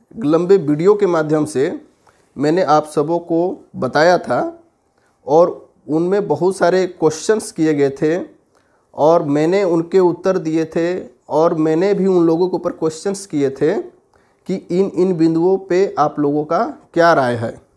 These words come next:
वीडियो जिसने नहीं देखा है उनके लिए मैं डिस्क्रिप्शन में लिंक दे दे रहा हूँ, आप देख लीजिएगा। उसी वीडियो का अगला पार्ट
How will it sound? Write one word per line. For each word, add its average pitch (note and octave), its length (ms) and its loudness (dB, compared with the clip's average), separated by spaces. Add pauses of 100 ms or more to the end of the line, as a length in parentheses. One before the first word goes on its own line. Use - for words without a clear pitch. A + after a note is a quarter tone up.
(600)
वीडियो F#3 720 2 (880)
जिसने C#3+ 340 -2
नहीं E3 280 2
देखा F3+ 320 0
है F3 420 -6 (720)
उनके D#3+ 300 2
लिए D#3+ 220 2
मैं D3 420 -4
डिस्क्रिप्शन D3 500 -6
में F3 160 0
लिंक E3+ 340 -2 (140)
दे C#3 240 0
दे D#3+ 140 2
रहा B2 120 0
हूँ, - 320 -4
आप C#3 100 0
देख D#3 320 -2
लीजिएगा। A#2+ 500 -2 (480)
उसी E3+ 240 -4
वीडियो D#3+ 320 0
का D#3+ 200 2
अगला E3 440 0
पार्ट D3 300 0